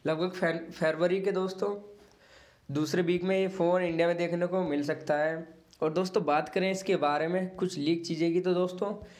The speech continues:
इसकी डिस्प्ले के बारे में बात करें दोस्तों, जो लीक डिटेल हुई है, तो यहाँ पर बात करें दोस्तों इसकी डिस्प्ले के बारे में, टू के एक सौ बीस हर्ट्ज डी फ़ाइव एमोलेड डिस्प्ले होने वाली है, साथ ही में इन डिस्प्ले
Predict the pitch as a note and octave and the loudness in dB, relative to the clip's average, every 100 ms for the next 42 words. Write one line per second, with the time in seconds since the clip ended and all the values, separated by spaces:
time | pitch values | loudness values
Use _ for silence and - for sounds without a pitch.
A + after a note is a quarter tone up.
0 | - - - - G3 F3 F3 - G3 G3 | -20 -12 -10 -4 0 0 0 0 0 0
1 | F#3 - - - _ _ _ - _ _ | -2 -6 -14 -20 _ _ _ -20 _ _
2 | _ _ _ - F3 D#3+ D#3 E3+ F3+ E3 | _ _ _ -4 2 4 4 4 2 2
3 | E3 E3 F3 E3+ E3+ E3+ F3 F3 D3 C#3+ | 2 0 -2 0 -2 -2 -2 -2 0 0
4 | E3 D3+ D3 E3 D#3+ D3+ D#3 D#3+ G#3+ - | -2 -2 -2 0 0 0 0 0 -2 -6
5 | - - - C#3 C#3 C#3+ C#3+ D3 D3 D3 | -14 -20 -6 -2 0 0 -2 0 0 0
6 | D#3+ E3+ F3 F3 G3+ F#3+ F3+ F3+ F#3 D#3 | -4 -2 -2 -2 -2 0 -2 -2 -2 -2
7 | - F3 F3+ E3+ E3 F3 F#3 F3+ F3 F#3 | -2 0 2 4 4 2 -2 -2 0 0
8 | F3 - - - - _ _ - D3+ - | 0 -6 -14 -20 -20 _ _ -8 -6 -2
9 | D#3 D3+ F3+ E3+ D3 E3+ E3 E3 E3 E3+ | -2 0 0 0 2 2 2 0 2 2
10 | F3+ D#3+ D#3 F3 E3 - C#3 - F3 F3 | 2 0 2 0 0 -2 -6 -2 2 4
11 | F3+ F3 F3+ F#3+ F#3+ D3+ C#3 D#3 E3 D#3 | 4 2 2 0 0 0 -2 0 0 0
12 | D3 - D#3+ | -2 -2 -2